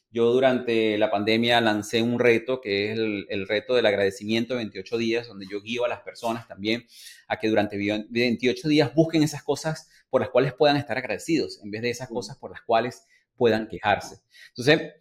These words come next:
Speaker 1: definitivamente ahí es cuando yo me di cuenta, que era lo que yo te comentaba al principio, hay muchas personas que definitivamente prefieren generar dinero antes de trabajar en su inteligencia emocional.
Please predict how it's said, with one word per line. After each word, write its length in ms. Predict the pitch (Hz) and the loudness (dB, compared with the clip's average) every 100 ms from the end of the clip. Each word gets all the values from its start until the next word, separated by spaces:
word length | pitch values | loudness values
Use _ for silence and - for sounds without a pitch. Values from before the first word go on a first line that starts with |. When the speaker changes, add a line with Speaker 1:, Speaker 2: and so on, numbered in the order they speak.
| _ | _
Speaker 1:
definitivamente 600 | 143 143 147 170 190 190 | 0 4 6 8 8 8
ahí 200 | 214 160 | 8 10
es 80 | 175 | 8
cuando 220 | 185 208 | 6 4
yo 140 | 170 156 | 4 4
me 80 | 185 | 2
di 100 | 185 | 4
cuenta, 320 | 190 143 120 | 4 4 2
que 80 | 117 | 2
era 80 | |
lo 100 | 143 | 4
que 80 | 135 | 2
yo 60 | 113 | 0
te 80 | 139 | -2
comentaba 300 | 131 120 135 | -2 0 -2
al 100 | - | -4
principio, 400 | 110 170 170 110 | -8 -6 -4 -2
hay 80 | |
muchas 180 | 170 185 | -2 -2
personas 400 | 185 - 147 175 | -2 0 2 2
que 120 | 170 | 2
definitivamente 640 | 123 127 117 131 156 160 160 | 0 0 -2 2 2 2 -2
prefieren 440 | 123 120 135 160 | -4 2 4 4
generar 400 | 160 117 120 135 | 2 4 4 4
dinero 480 | 147 147 123 110 131 _ _ _ _ _ - | 4 4 4 2 -4 _ _ _ _ _ 6
antes 420 | 147 131 123 131 | 6 8 4 0
de 80 | 113 | 0
trabajar 440 | - 101 101 110 | 2 2 2 0
en 60 | 131 | -6
su 120 | - | -6
inteligencia 440 | 117 104 104 101 131 | -8 -8 -10 -12 -12
emocional. 600 | 123 - 110 180 92 | -14 -14 -8 -6 -8